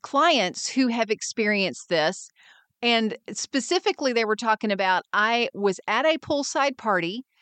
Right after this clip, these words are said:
and I had friends who were saying, "Oh, have some more of this slaw," or "Have some more of this sandwich," or "Have some more of these chips," or "Have some more." It's like they were constantly pushing food. And every time this client had to say,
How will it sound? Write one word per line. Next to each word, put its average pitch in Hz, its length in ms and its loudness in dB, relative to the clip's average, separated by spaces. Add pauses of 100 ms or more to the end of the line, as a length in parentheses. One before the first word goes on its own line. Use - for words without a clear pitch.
(360)
and 214 280 2
I 190 200 0
had 233 640 -2 (380)
friends 233 720 0
who 226 140 -2
were 208 100 2
saying, 208 380 -2 (160)
"Oh, 349 160 6
have 311 180 0
some 320 160 -2
more 277 160 4
of 254 60 0
this 247 160 -4
slaw," 160 400 2
or 185 100 -4
"Have 233 220 -2
some 262 180 -4
more 247 180 2
of 220 140 0
this 214 180 0
sandwich," 165 440 -2
or 160 80 -4
"Have 214 240 -2
some 247 180 -2
more 226 240 4
of 214 140 0
these 220 240 0
chips," - 360 -2
or 160 100 -4
"Have 208 200 -2
some 247 140 -2
more." 220 160 2
It's 185 100 -6
like 196 180 -2 (220)
they 226 140 2
were 214 160 2
constantly 233 1200 -2 (460)
pushing 247 500 0
food. 202 580 0
And 185 280 0
every 226 400 0
time 202 540 0
this 175 180 -4
client 196 400 -2
had 180 160 -4
to 180 80 -6
say, 175 360 -2